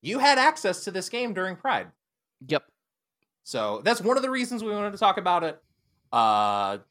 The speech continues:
Speaker 1: and also, it's just a really interesting, compelling game.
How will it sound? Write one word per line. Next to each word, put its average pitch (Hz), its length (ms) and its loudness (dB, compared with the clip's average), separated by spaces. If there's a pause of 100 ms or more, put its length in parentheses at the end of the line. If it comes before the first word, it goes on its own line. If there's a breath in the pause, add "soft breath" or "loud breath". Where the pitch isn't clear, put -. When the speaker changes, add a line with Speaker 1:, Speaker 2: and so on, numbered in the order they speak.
(140)
Speaker 1:
and 156 180 4
also, 196 360 4
it's 156 200 -4
just 156 160 -6
a 143 60 -2
really 135 440 -8
interesting, 135 600 -12
compelling 113 560 -12
game. 117 420 -14